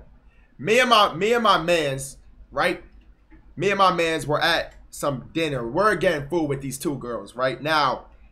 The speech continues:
it's not no, it wasn't, it's not no two man. One of the girls is dating my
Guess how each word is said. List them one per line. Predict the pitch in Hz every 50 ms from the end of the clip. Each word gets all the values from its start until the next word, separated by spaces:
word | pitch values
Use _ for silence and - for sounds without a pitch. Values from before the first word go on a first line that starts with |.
| _ -
it's | 151 156 - 143
not | 147 175 190 208 190 - 180
no, | 180 180 175 170 165 165
it | - 151
wasn't, | 151 175 180 180 180 -
it's | 165 156 143
not | 190 196 185 170
no | 180 160
two | 147 - - 180 175
man. | 165 165 160 160 156 151 143 139 - - - - -
One | - 117 156 180 196
of | 196
the | 180 170
girls | 143 135 151 156 156 151 147 143 139 - - - - _ _ _ _ _ _ -
is | 135 143 135 -
dating | - - 151 156 - 143 139 131 127
my | 127 123 123